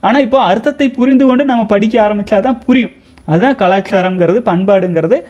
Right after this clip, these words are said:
அதனுடைய ஆழத்தை புரிஞ்சுக்கணும். இப்போ ஒரு ஆயிரம் வருஷத்துக்கு முன்னாடி சில கலாச்சாரங்கள் உருவாயிருக்கு,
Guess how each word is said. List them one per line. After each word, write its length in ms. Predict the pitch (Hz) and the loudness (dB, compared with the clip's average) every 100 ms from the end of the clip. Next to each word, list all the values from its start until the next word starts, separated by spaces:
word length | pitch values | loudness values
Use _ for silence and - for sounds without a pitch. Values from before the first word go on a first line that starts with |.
| - - | -20 -4
அதனுடைய 340 | 170 214 202 | -2 0 0
ஆழத்தை 400 | 180 269 320 320 | 0 0 0 -2
புரிஞ்சுக்கணும். 520 | 247 233 262 262 185 151 - _ | -2 2 2 2 -2 -4 -14 _
இப்போ 140 | 196 | -2
ஒரு 80 | 170 | 0
ஆயிரம் 300 | 160 185 208 | 2 0 0
வருஷத்துக்கு 460 | 208 202 247 240 233 | -2 -4 -2 0 2
முன்னாடி 160 | 240 | 2
சில 200 | 247 233 | 0 0
கலாச்சாரங்கள் 680 | 214 202 214 214 220 214 220 | 0 0 0 0 -2 0 0
உருவாயிருக்கு, 720 | 208 208 214 202 190 202 254 | 0 2 2 2 0 0 0